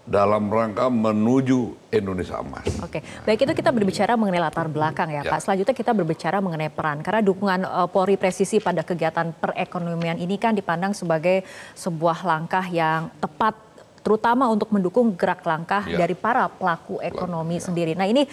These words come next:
Speaker 2: perannya seperti apa spesifiknya, Pak, yang bisa dilakukan oleh
Speaker 1: Ya.
Speaker 2: Polri?
Speaker 1: Oke, ketika kita di Mabes Polri menetapkan rencana kerja Polri, atau Renja Polri,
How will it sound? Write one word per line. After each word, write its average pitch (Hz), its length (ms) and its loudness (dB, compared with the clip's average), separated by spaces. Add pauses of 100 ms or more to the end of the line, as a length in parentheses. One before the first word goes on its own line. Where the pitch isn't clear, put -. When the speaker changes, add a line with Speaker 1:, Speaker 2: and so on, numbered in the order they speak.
(340)
Speaker 2:
perannya 240 640 2
seperti 220 400 -2
apa 170 240 0
spesifiknya, 226 800 0
Pak, 165 160 0
yang 175 80 0
bisa 180 240 -2
dilakukan 170 320 -4 (160)
oleh 175 60 -6
Speaker 1:
Ya. 165 180 2
Speaker 2:
Polri? - 160 -4 (560)
Speaker 1:
Oke, - 400 -4 (960)
ketika 160 480 0
kita 160 320 -2
di 156 160 4
Mabes 120 400 4
Polri 120 400 2
menetapkan 120 800 0
rencana 107 480 0
kerja 92 720 0 (400)
Polri, 80 720 0 (100)
atau 95 320 2
Renja 104 400 2
Polri, 95 640 0